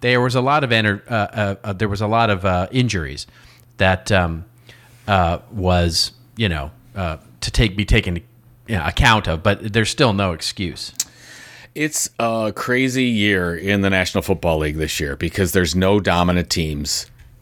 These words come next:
Speaker 2: Anyone can beat any, anyone else, and that's what you want, right? You want the fa-, I mean, Houston beat, what, Tennessee yesterday?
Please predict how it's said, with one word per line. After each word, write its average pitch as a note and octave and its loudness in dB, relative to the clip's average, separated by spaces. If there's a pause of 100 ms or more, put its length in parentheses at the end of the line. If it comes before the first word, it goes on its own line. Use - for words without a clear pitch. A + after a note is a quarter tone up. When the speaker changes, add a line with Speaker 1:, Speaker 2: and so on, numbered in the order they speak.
Speaker 2:
Anyone G#2+ 0
can G2 -2
beat F#2 2
any, G2 2
anyone G2 0
else, - -4
and B2+ -2
that's G3 -2
what A#3 -2
you C4+ 0
want, A2 0
right? F#2 0 (220)
You D3+ 0
want E3 0
the E3 -4
fa-, E3 0
I D3+ -2
mean, D#3+ 2
Houston D#3+ 0
beat, D3 0
what, B2 2
Tennessee C3+ 2
yesterday? D#2+ 0